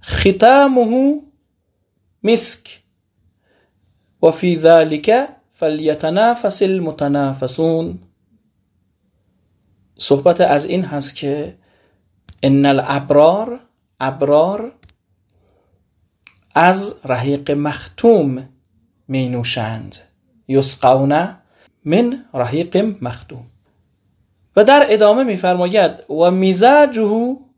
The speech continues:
من تسنیم.» این رحیق مختوم مخلوط شده،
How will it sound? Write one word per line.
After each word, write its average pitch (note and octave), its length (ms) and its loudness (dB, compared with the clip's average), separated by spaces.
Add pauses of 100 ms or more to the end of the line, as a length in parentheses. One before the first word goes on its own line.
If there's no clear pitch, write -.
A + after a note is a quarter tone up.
(520)
من C#4 420 4
تسنیم.» D3 920 -2 (1300)
این B3+ 260 2
رحیق F3+ 440 2
مختوم A#3+ 1000 0 (2000)
مخلوط G3 760 0
شده، E3 600 0